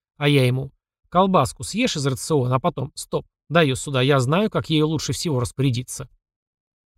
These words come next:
Хвать заготовленное угощение и, сломя голову, совершенно забыв, где нахожусь,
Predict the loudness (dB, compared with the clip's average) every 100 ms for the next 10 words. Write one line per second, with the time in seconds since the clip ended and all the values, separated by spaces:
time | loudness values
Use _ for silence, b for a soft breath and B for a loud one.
0 | _ _ -2 0 0 -2 -6 0 2 4
1 | 2 4 4 4 2 0 0 0 0 -2
2 | _ _ -8 -4 0 2 2 2 2 2
3 | 0 -2 -4 -2 -2 0 2 2 0 2
4 | 0 0 0 0 0 -2